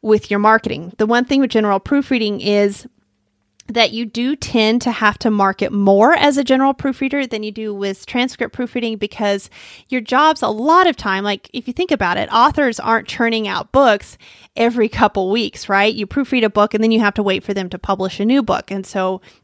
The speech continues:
it's 'cause you don't wanna wait around on that, then you go find other authors to work with. Um, there are ways to get more consistent clients with general proofreading, but for example, like, if you're gonna focus on the most common type of proofreading, book proofreading,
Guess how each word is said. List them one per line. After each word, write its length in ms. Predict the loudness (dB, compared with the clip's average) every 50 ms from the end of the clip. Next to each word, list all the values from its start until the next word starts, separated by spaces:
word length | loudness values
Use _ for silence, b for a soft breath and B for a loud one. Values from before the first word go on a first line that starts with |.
| _
it's 100 | _ -20
'cause 240 | -12 -10 -8 -8 -6
you 60 | -4 -4
don't 120 | -4 -4
wanna 140 | -2 -4 -2
wait 220 | 0 -2 -2 -2
around 240 | -2 -2 -2 -2 -2
on 100 | -2 0
that, 300 | 2 4 4 4 2 0
then 180 | -4 -6 -6 -6
you 140 | -6 -8 -4
go 180 | -2 -2 -2
find 340 | -2 0 -2 -2 0 -2 -2
other 300 | 0 0 2 2 2 0
authors 400 | 0 0 -2 -2 -4 -8 -10 -8
to 120 | -10 -12 -10
work 240 | -10 -10 -10 -10 -14
with. 260 | -16 -16 -16 -18 -20 B B B B B B B B B
Um, 320 | 2 2 4 4 2 0 0
there 160 | 2 2 4
are 240 | 4 4 4 4 4
ways 320 | 2 0 2 2 2 0
to 100 | -2 -4
get 160 | -4 -4 -4
more 200 | -2 -2 -4 -2
consistent 500 | -4 -4 -6 -6 -6 -8 -4 -4 -6 -6
clients 340 | -2 0 0 0 0 0 -4
with 80 | -6 -6
general 320 | -4 -2 -2 0 0 0
proofreading, 500 | 0 0 0 -2 0 0 -2 -2 -2 -2
but 140 | -2 -4 -4
for 140 | 0 0 0
example, 460 | 0 2 4 4 4 4 4 2 0
like, 200 | 0 0 -2 -4
if 80 | -8 -8
you're 120 | -6 -4
gonna 120 | -4 -4
focus 380 | -2 -2 -2 -2 -2 -4 -6 -6
on 80 | -6 -6
the 80 | -6
most 240 | -8 -8 -10 -12 -14
common 380 | -6 0 2 4 4 4 4 2
type 260 | 2 0 0 0 -4
of 100 | -10 -14
proofreading, 460 | -4 -4 -4 -2 -2 -4 -6 -6 -8
book 380 | -4 -2 -2 -2 -2 -4 _ -6
proofreading, 560 | -6 -4 -4 -4 -6 -8 -6 -6 -10 -10